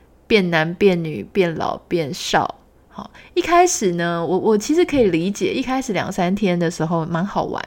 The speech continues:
的，就是大家跟风一直不停地刷版。后来呢，因为看太多了，简直是你一打开脸书就会满满的都是这些，而且事实上这些新变出来的人，呃，其实你根本就不认识，而且对你来说没什么意义。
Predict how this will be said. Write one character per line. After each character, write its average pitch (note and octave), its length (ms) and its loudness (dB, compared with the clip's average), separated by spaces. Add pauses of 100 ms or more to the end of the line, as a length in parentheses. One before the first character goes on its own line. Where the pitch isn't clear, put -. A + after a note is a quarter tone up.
的， - 160 -14 (320)
就 G#3+ 120 -2
是 G#3+ 120 -2
大 G#3 160 2
家 G3 140 2
跟 F#3 320 0
风 F3 260 -2
一 F3 60 0
直 E3 80 0
不 F#3+ 160 0
停 F#3+ 180 -4
地 C#3+ 120 -4
刷 D#3+ 260 -2
版。 - 240 -8 (880)
后 - 160 0
来 B3+ 240 8
呢， G3 340 4 (120)
因 C#4+ 100 -6
为 D4 80 -2
看 D4 260 -4
太 B3+ 340 2
多 G3 300 0
了， F3 140 0
简 G#3 240 -2
直 G3 180 -4
是 D#4+ 160 -6
你 B3+ 120 -4
一 - 120 -6
打 F#3 240 -4
开 G#3+ 220 -4
脸 G#3 220 -2
书 E3+ 180 -2
就 G3 160 0
会 F#3 180 0 (240)
满 F3 220 0
满 G3+ 420 2
的 D#3 140 -2
都 F3 160 0
是 F#3+ 100 -2
这 F#3 180 2
些， E3+ 260 -2
而 - 60 -2
且 A3+ 120 2
事 B3 160 0
实 G#3+ 100 2
上 G3+ 220 2
这 G3+ 80 4
些 G3+ 280 4 (800)
新 A#3+ 280 0
变 A#3+ 180 6
出 G#3+ 140 4
来 F3+ 120 6
的 D#3+ 140 4
人， D#3+ 340 -6 (760)
呃， D#3+ 460 -4
其 - 180 -8
实 A3+ 80 -2
你 G#3 100 2
根 F3+ 160 0
本 E3 80 -2
就 D#3+ 80 -6
不 C#3+ 100 -4
认 C#3+ 200 -2
识， - 360 -8
而 - 80 -6
且 G3 200 2
对 A#3 180 2
你 G3+ 80 2
来 D#3 140 -2
说 F3 120 -4
没 E3+ 160 -2
什 D#3+ 120 -8
么 C3 80 -10
意 F#3 240 -6
义。 F3 200 -8